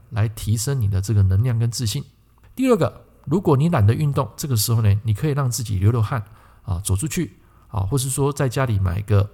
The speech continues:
这一个跑步机，就是让自己流汗。运动就是增强食伤的力量。第七个，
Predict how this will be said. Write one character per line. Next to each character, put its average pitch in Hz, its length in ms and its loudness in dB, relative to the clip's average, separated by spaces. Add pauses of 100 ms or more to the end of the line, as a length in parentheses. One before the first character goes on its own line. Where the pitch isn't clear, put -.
(260)
这 - 140 -4
一 131 60 -2
个 120 100 0
跑 104 160 -4
步 139 140 -2
机， 175 240 -4 (120)
就 - 120 -10
是 165 200 -8 (100)
让 151 260 -4
自 - 120 -4
己 101 120 0
流 101 140 2
汗。 139 180 -2 (640)
运 185 180 0
动 175 260 0
就 - 80 -6
是 147 160 -6
增 151 260 -2
强 117 240 2
食 110 280 4
伤 117 160 2
的 110 80 4
力 110 100 2
量。 110 160 -2 (760)
第 254 100 -2
七 - 180 -2
个， - 240 -4